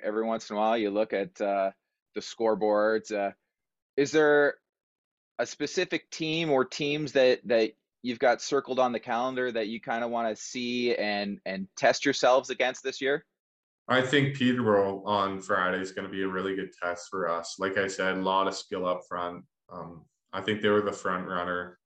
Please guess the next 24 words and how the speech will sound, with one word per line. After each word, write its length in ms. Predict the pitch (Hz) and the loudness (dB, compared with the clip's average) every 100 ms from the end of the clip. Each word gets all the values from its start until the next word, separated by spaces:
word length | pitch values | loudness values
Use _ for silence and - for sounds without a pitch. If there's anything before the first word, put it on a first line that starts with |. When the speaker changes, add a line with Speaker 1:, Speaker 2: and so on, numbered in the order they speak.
| _ - | _ -10
Speaker 2:
at 80 | 95 | -8
the 60 | |
start 340 | - - 92 92 | -8 -2 0 0
of 80 | 90 | -2
the 60 | |
year 180 | 87 90 | -4 -4
to 80 | 87 | -4
finish 340 | - 92 90 | -6 -6 -8
first 380 | - 90 85 - | -8 -8 -8 -8
in 60 | 87 | -8
our 100 | 85 | -6
division. 480 | 85 82 80 90 | -6 -6 -6 -10
So 340 | 90 87 82 - _ _ _ _ _ | -10 -8 -8 -12 _ _ _ _ _
I 80 | 92 | -10
think 160 | 87 95 | -6 -4
it's 140 | 95 | -4
gonna 160 | 95 95 | -6 -4
be 120 | 95 | -2
a 60 | 92 | -2
really 220 | 90 92 | -2 -4
good 220 | 87 82 | -6 -8
test 360 | - 85 - - | -6 -6 -8 -6
for 140 | 90 | -2
us, 200 | 90 - | -2 -6